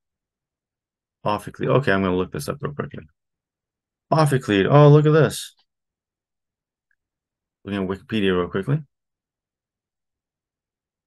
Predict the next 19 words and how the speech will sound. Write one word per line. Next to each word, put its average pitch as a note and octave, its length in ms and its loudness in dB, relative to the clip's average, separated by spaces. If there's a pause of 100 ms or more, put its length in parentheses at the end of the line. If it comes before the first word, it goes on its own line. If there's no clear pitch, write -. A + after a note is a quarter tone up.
(2500)
Conical D3 380 4
board B2 400 2
keyed C#3 420 -2
brass A#2 480 -2
instruments G#2+ 540 -8 (160)
invented G2+ 420 -4
in G2+ 100 -10
ear-, G#2 160 -6 (320)
early G#2+ 260 -2
nineteenth G2+ 420 -4
century F#2 400 -8
Fa-, F#2+ 420 -2
France - 500 -4 (840)
to G#2+ 100 -4
extend A2 440 2
the G2 80 2
keyed G2 440 -4
bugle. G2 600 0 (2250)
Huh. C#3 240 4